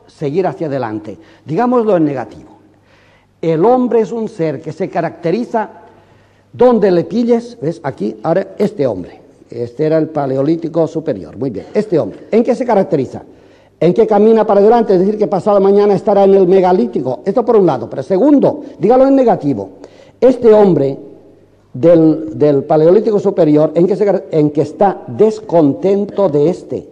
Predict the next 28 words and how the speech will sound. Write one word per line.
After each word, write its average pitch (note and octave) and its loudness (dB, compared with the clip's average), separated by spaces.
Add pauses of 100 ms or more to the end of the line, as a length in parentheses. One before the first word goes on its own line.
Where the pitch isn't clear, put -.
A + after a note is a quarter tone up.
(100)
Es C3+ -4
decir, D3+ -4
es E3+ -2
como F3 2
es E3+ -4 (220)
mayor D3+ 2
que C#3 -4
este. C3+ -4
Es E3 0
decir, D3 -4
este A#3 2
hombre C#3 0 (540)
tiene A#3 4
una A3+ 0
característica, G3+ -4 (380)
y D#3 4
es G#3 0
que F#3+ 0
se G3+ 0
avergüenza E3+ 2
de E3 0
este, - -10
que D3 -2
fue F#3+ -2
él D#3 0
hace C3 -10
dos A2 -10
días. - -18